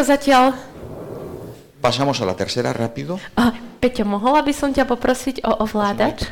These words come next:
Speaker 2: Creo que aquí le das. Y va.
Speaker 1: Sí, pero más cómodo, me
Speaker 2: Vale.
Speaker 1: va a estar así.
Speaker 2: Yo les voy a contar lo que, lo, lo que en treinta y dos años he experimentado con esto y, y cómo ha sido para mí una bendición.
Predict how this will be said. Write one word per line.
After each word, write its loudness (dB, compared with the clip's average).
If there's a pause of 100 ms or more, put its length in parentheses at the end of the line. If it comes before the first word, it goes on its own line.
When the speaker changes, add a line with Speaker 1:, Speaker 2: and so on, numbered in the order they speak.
(160)
Speaker 2:
Creo -4
que -10
aquí -14
le -6
das. -10 (640)
Y -10
va. -12
Speaker 1:
Sí, 0
pero -2 (380)
más -4
cómodo, -2
me -2
Speaker 2:
Vale. 4
Speaker 1:
va 2
a -2
estar -8
así. -10 (1400)
Speaker 2:
Yo 4
les 8
voy 10
a 6
contar 2
lo 2
que, -2 (480)
lo, 0
lo 2
que 2
en 0
treinta 4
y 8
dos 6
años 2 (300)
he 4
experimentado 2
con 0
esto 0
y, -4
y -4
cómo 2
ha 2
sido 2
para 0
mí -2
una 2
bendición. -4